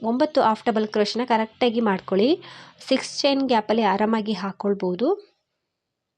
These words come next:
ಒಂಬತ್ತು ಹಾಫ್ ಡಬಲ್ ಕ್ರೋಶೆನ ಫಿಲ್ ಮಾಡಿ ಈ ಸೆಕೆಂಡ್ ಒಂದು ಲಾಕ್ ಮೇಲೆ ನಾನು ಲಾಕ್ ಮಾಡ್ಕೊಂಡೆ.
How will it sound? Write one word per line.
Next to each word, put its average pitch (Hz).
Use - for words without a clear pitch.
ಒಂಬತ್ತು 254
ಹಾಫ್ 233
ಡಬಲ್ 240
ಕ್ರೋಶೆನ 220
ಫಿಲ್ 208
ಮಾಡಿ 214
ಈ -
ಸೆಕೆಂಡ್ 277
ಒಂದು 240
ಲಾಕ್ 208
ಮೇಲೆ 190
ನಾನು 226
ಲಾಕ್ 208
ಮಾಡ್ಕೊಂಡೆ. 180